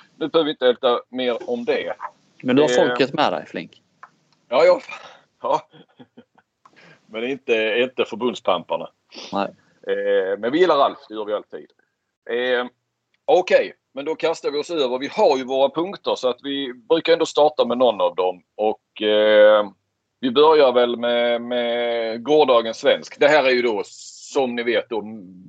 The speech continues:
Speaker 1: bara timmar innan Sverige ska möta Polen, och det har gått timmar bara sedan Sverige slog Ryssland.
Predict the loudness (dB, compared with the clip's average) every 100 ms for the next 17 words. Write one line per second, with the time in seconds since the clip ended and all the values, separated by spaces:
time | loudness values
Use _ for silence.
0 | -20 _ _ 4 4 0 -4 0 0 0
1 | -4 -6 -6 -2 -2 -2 -10 -12 -4 0
2 | 0 0 -2 -4 -6 -6 -6 0 0 0
3 | -2 -4 -20 _ -10 -8 -2 0 0 0
4 | 0 2 2 0 -4 -4 0 -2 -2 0
5 | 0 0 -2 -4 -4 -6 -8 -2 -2 0
6 | -8 -10